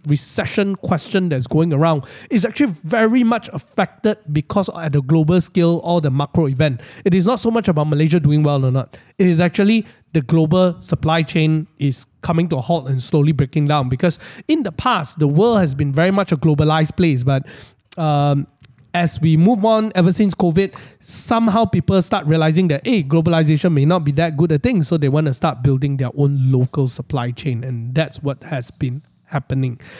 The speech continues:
And so, having said that as well, there's one more event that has been affecting the whole world, right? Which is China. You wanna shed some light on what's actually happening with China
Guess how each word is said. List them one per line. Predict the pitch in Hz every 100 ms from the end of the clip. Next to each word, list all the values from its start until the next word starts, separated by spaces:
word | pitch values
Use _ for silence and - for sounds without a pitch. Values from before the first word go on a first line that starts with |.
| -
And | 226 208
so, | 190 381 359 _ _
having | 262 370 415
said | 330
that | 254
as | 202
well, | 170 202
there's | 165 156
one | 202 262
more | 254
event | 175 143 180 180
that |
has | 143
been | 139 139
affecting | 135 160 _ - 180 165
the |
whole | 127 190 170 151
world, | 139 160 135
right? | 120 139 160 -
Which | 170 190 233
is | -
China. | - - 240 277 220 143
You | 170
wanna | 320 254
shed | - 269
some | - 160
light | 185 - 170
on | 156
what's | 170 233
actually | 196 160 185 190
happening | 185 170 175 190
with | 131
China | - - 156 170 180 175